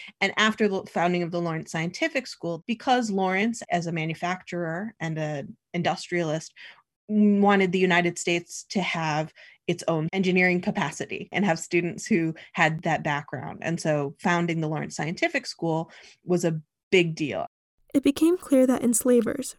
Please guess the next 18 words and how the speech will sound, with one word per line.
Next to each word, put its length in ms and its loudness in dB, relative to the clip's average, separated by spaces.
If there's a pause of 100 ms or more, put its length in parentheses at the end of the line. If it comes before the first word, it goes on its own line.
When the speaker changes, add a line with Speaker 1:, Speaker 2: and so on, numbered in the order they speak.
(140)
Speaker 2:
ran 240 2
lucrative 420 4
industries 580 2
from 220 0
which 140 0
Harvard 460 2 (120)
could 140 -2
benefit. 520 0 (640)
Speaker 1:
One 200 6
thing 160 2
that 160 0
Harvard 360 -2
did 280 2 (280)
was 200 -2
try 240 2
to 80 0
recruit 560 -4
students 720 -2